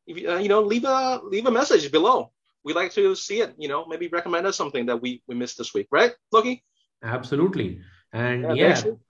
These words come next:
Speaker 1: next week's gonna be huge, my friend. It's gonna be a
Speaker 2: Absolutely.
Speaker 1: big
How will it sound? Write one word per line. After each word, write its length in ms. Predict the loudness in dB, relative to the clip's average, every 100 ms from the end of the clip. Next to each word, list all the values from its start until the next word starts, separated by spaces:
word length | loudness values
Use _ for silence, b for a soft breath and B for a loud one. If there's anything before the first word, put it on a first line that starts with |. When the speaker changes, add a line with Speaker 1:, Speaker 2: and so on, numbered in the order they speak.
| _ -16
Speaker 1:
next 180 | -16 -10
week's 140 | -4 0
gonna 100 | 4
be 60 |
huge, 320 | 4 6 6 4
my 100 | 2
friend. 320 | 4 2 0 _ _ _ _
It's 200 | -10 -6
gonna 160 | -2 2
be 20 |
a 0 |
Speaker 2:
Absolutely. 80 | 4
Speaker 1:
big 320 | 8 8